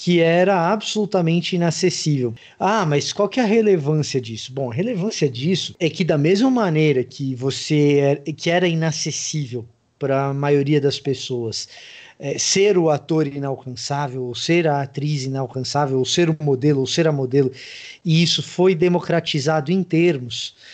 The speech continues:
e eu digo em termos porque você ainda tem que se submeter a um determinado código de padrões e regras para que isso de fato aconteça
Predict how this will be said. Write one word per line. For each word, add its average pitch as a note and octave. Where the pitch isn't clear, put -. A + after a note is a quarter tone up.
e D3+
eu D#3
digo F3
em E3
termos E3
porque -
você D3+
ainda D#3
tem D#3
que D#3
se D3
submeter D3
a D#3
um D3+
determinado C#3
código C3
de A#2+
padrões D3+
e C#3
regras C3
para D3+
que D#3
isso D#3
de C#3
fato E3
aconteça D3